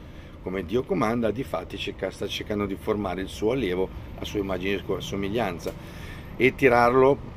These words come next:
oltre ogni cosa. Probabilmente non ha, eh, ancora un, eh, sottofondo di,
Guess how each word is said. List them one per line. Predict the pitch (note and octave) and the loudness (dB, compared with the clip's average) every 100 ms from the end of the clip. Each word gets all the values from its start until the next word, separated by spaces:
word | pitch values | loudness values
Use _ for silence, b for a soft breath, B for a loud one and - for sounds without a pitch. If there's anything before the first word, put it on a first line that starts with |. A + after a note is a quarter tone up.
| - - - | -14 -4 8
oltre | C3+ A#2+ - A#2+ | 8 8 6 6
ogni | A2 A2 A2+ G#2 | 6 4 0 -2
cosa. | G2 F2+ F2 G2 | -2 -2 -4 -2
Probabilmente | B2 A#2 A2+ A#2 B2 B2 A2 | 2 2 4 2 2 2 0
non | G#2+ G#2+ | 2 2
ha, | A2 A2+ A#2 | 2 2 0
eh, | G2+ | -2
ancora | G2+ G2+ G2+ F#2 A2 A2 G#2+ | 0 0 -2 0 4 4 4
un, | G#2+ G#2+ G#2 G#2 | 2 0 0 -2
eh, | G2 F#2+ F#2+ | -4 -6 -6
sottofondo | - A2+ A2 A2+ - A2+ A2+ A#2 G#2 G2 | -4 -4 0 -2 0 0 2 2 0 -2
di, | F#2+ F#2+ F2+ | -4 -6 -6